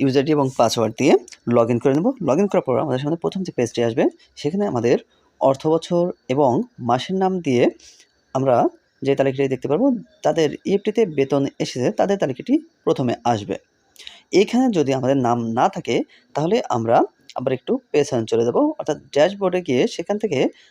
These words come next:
আমরা ইএমএস আপডেট অপশনে ক্লিক করব। সেইখানে আমাদের প্রত্যেকের নাম এখানে এক নজরে আমাদের দেখতে পারবো, অর্থাৎ এখানে আমাদের নামগুলো দেখাবে। নামগুলো দেখার পর যদি সেখানে কোনো সমস্যা থেকে থাকে, যদি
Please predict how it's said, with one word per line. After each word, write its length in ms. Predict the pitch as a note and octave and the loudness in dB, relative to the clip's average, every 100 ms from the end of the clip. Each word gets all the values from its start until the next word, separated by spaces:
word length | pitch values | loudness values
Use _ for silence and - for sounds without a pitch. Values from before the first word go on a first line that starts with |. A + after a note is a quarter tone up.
| - | -10
আমরা 240 | D3 C#3 C3 G4 _ _ _ _ _ _ _ - | -2 2 2 2 _ _ _ _ _ _ _ 0
ইএমএস 480 | C4+ G3+ E3 E3 - - - _ _ _ _ _ - | 2 2 2 0 -2 -10 -18 _ _ _ _ _ 0
আপডেট 440 | D#3+ E3+ F#3 G3+ - - | 0 2 0 0 -6 -6
অপশনে 340 | C3 B2+ C#3 C#4 | -2 -2 0 0
ক্লিক 260 | E4+ C3 - | 0 -2 -2
করব। 160 | G#2 - - _ _ _ | -4 -6 -12 _ _ _
সেইখানে 340 | - G3 G#3+ G3 | -4 -2 0 0
আমাদের 200 | D#3 B3+ - | 0 -2 -6
প্রত্যেকের 520 | - C4 - A#3+ B3 A3 | -6 -6 -4 -2 0 0
নাম 260 | C#3+ E3+ C#4 - | 2 2 0 -4
এখানে 260 | - - C#3+ D#4+ _ _ _ _ _ _ | -6 -2 0 -2 _ _ _ _ _ _
এক 120 | E3 E3 - | -2 -2 0
নজরে 320 | D#3 C3+ F3+ | 0 2 0
আমাদের 260 | A3+ E3+ A3+ - _ - | 0 0 -2 -4 _ -2
দেখতে 200 | D3+ D3+ | 0 0
পারবো, 220 | - F2+ - - - - | -2 -4 -8 -14 -14 -6
অর্থাৎ 180 | - - | -4 -4
এখানে 160 | F#3+ F#3 | -4 -4
আমাদের 180 | D3 | -4
নামগুলো 300 | D3+ C3+ C3+ C4+ - - | -4 -2 -2 -2 -4 -4
দেখাবে। 300 | C3+ B2 - - _ - - _ - | -2 -2 -4 -10 _ -20 -20 _ -2
নামগুলো 260 | E3 G3 | 0 0
দেখার 240 | D#3 B2 C3 | 0 -2 -2
পর 120 | D#3+ | -2
যদি 280 | F3 E3 G3 G#3+ | -2 -2 0 0
সেখানে 280 | - C#3 | -2 -4
কোনো 140 | C3 C3 | -4 -6
সমস্যা 360 | - B2+ C#3 C3 | -4 -6 -4 -4
থেকে 200 | G3+ A3 | -2 -2
থাকে, 220 | - C3 - - _ | -2 -4 -6 -10 _
যদি 140 | C3 | -2